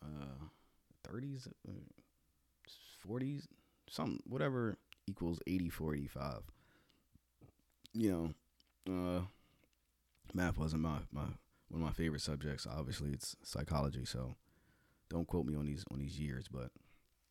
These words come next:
however old she was, whatever year she was born, she was just saying how,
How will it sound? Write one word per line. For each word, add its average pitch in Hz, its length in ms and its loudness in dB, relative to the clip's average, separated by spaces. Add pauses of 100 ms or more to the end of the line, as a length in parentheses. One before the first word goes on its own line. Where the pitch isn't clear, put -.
(160)
however 113 280 6
old 92 240 8
she - 180 0
was, 76 380 2 (800)
whatever 104 220 2
year 87 160 4
she 80 80 0
was 73 120 0
born, 76 240 2
she 90 140 -2
was 85 100 0
just 78 120 -2
saying 82 180 2
how, 80 280 0